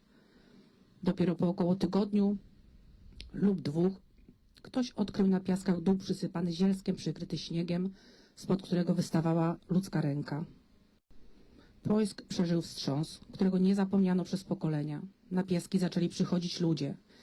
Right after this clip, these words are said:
Nie z ciekawości, lecz z lękiem i nadzieją jednocześnie. Z nadzieją, że wśród ofiar nie ma ich bliskich. Z obawą, że jednak są.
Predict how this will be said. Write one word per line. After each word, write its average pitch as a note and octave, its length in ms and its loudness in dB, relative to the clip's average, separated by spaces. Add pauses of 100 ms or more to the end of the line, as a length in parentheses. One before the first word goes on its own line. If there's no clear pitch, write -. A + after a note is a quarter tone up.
(320)
Nie B3 120 4
z - 60 -4
ciekawości, D#3 800 0 (120)
lecz E3 180 2
z D3 100 -2
lękiem F#3+ 400 2
i F3+ 40 4
nadzieją F#3 320 4
jednocześnie. F3 760 0 (600)
Z D3 140 0
nadzieją, F3+ 580 2 (140)
że F3 500 0
wśród G#3 340 -2
ofiar G3+ 260 2
nie F#3+ 120 6
ma F3+ 120 2
ich E3+ 140 -2
bliskich. D3+ 600 -8 (120)
Z E3 120 -12
obawą, E3+ 560 0 (360)
że F3 140 0
jednak D#3+ 320 -2
są. - 200 -8